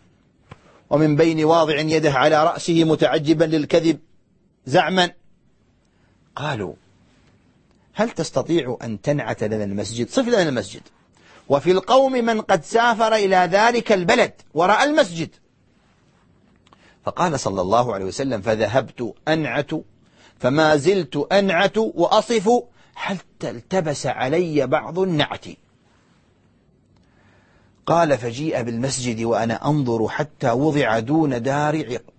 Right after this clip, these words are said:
عقيل، فنعته وأنا أنظر إليه.' قال: 'وكان مع هذا نعت لم أحفظه.'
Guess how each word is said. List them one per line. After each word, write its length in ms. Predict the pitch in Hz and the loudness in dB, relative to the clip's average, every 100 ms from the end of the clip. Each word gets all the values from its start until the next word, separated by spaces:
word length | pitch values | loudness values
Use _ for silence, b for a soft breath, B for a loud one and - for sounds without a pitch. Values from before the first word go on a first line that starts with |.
| _ | _
عقيل، 420 | 127 - 165 123 - _ _ _ _ _ _ _ _ | -6 0 0 -2 -8 _ _ _ _ _ _ _ _
فنعته 1040 | 151 170 196 185 240 - 240 247 240 170 - _ _ _ | 0 4 4 4 0 0 4 4 4 2 -2 _ _ _
وأنا 340 | 139 151 156 151 | -12 -6 -4 -4
أنظر 260 | 165 170 185 | -4 -2 -4
إليه.' 340 | 139 90 78 - - _ _ _ _ _ _ _ _ _ _ _ _ _ _ | -4 -6 -8 -14 -20 _ _ _ _ _ _ _ _ _ _ _ _ _ _
قال: 280 | - 180 170 | 0 2 4
'وكان 480 | 131 127 190 180 151 | 0 0 0 0 0
مع 180 | 147 127 | -2 0
هذا 440 | 151 202 170 147 | 2 2 4 2
نعت 300 | 156 156 - | 2 0 -2
لم 260 | 147 151 156 | -2 -2 -4
أحفظه.' 580 | 135 - 107 - - | -8 -8 -10 -10 -16